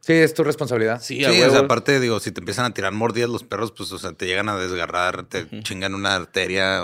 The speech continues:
Speaker 3: o algo.
Speaker 1: O la cara.
Speaker 3: O la cara.
Speaker 2: Ah, yo he visto esos. Un amigo mío, güey, tenía perros entrenados, güey. Les hablaba acá en francés y la madre, ¿no? Y, eh, sí, o sea, respondían en francés
Speaker 1: Entonces,
Speaker 2: las
Speaker 1: ¿qué?
Speaker 2: <laughs> Simón,
Speaker 1: Le
Speaker 2: ¿no?
Speaker 1: passe pas.
Speaker 2: <laughs> Así, güey.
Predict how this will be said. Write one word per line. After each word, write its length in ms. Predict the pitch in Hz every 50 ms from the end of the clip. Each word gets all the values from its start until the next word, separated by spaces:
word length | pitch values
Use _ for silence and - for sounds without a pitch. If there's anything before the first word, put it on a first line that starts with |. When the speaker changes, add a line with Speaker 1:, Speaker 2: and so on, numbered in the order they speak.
| 87
Speaker 3:
o 60 | 85
algo. 460 | 87 90 95 98 101 98 92 90 87 - _ _ _ _
Speaker 1:
O 80 | 101
la 120 | 101 95 -
cara. 360 | - 98 95 104 113 110 _ _ _ _
Speaker 3:
O 80 | - 101
la 120 | 90 80
cara. 340 | 80 - - 85 82 92 98 107 -
Speaker 2:
Ah, 180 | - 196 185
yo 280 | 180 180 139 156 165 175
he 20 |
visto 320 | 185 202 190 - 233 226 226
esos. 280 | 214 226 240 220 - - - 135 175 - - -
Un 240 | 180 180 196 202 208
amigo 240 | 214 214 226 226 226
mío, 260 | 220 233 247 254 247
güey, 140 | 247 233 240
tenía 420 | 202 165 156 156 165 170 175 170
perros 380 | - 190 185 180 202 196 196 -
entrenados, 560 | 196 185 165 147 139 143 165 185 196 196 190
güey. 120 | 185 175
Les 140 | 160 156 -
hablaba 220 | 139 131 127 123 139
acá 180 | 147 - 160
en 80 | 156 156
francés 480 | 170 165 160 156 - 135 131 123 -
y 20 | 147
la 120 | 131 117
madre, 280 | 110 120 123 131 135 131
¿no? 160 | 131 147 165 - _ _ _ _ _ _ _ _ _ _ _ _ _ _
Y, 200 | 120 113 - -
eh, 60 | 131
sí, 160 | 123 - 180 185
o 60 | 180
sea, 100 | - 175
respondían 680 | 151 160 139 139 135 143 147 143 - 156 147 151 151 165
en 100 | 180 180
francés 360 | 180 180 151 143 - 156 165
Speaker 1:
Entonces, 500 | 190 175 165 170 170 165 147 127 214 - - - - -
Speaker 2:
las 380 | 135 - - - - - 214
Speaker 1:
¿qué? 0 |
Speaker 2:
<laughs> 180 | 208 - - 202
Simón, 140 | 175 - 220
Speaker 1:
Le 80 | 226
Speaker 2:
¿no? 60 | 196 -
Speaker 1:
passe 260 | 247 220 202 - -
pas. 540 | - 294 269 214 170 - - - - 143 120 - - - - - - - -
Speaker 2:
<laughs> 80 | - -
Así, 300 | 214 214 214 240 269 302
güey. 300 | 302 320 302 277 226